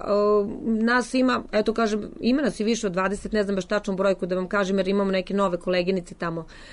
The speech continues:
iz Sombora i, i Subotice, ali, a, a, moraju roditelji na neki način da se pokrenu. Zašto baš ova naša populacija roditelja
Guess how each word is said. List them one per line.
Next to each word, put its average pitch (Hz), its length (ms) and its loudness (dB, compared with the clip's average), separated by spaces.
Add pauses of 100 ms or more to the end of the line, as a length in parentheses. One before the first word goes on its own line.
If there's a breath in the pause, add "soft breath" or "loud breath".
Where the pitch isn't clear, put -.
(200 loud breath)
iz 175 120 -8
Sombora 180 420 2
i, 180 100 0
i 175 220 -4
Subotice, 220 680 0 (320 loud breath)
ali, 208 440 2
a, 196 280 2 (180)
a, 185 300 0 (840)
moraju 220 640 2
roditelji 226 560 2
na 185 120 2
neki 233 280 2
način 220 320 2
da 180 80 0
se 175 140 -6
pokrenu. 196 440 0
Zašto 226 400 0
baš 226 260 0
ova 254 260 2
naša 220 340 0
populacija 190 640 0
roditelja 196 560 2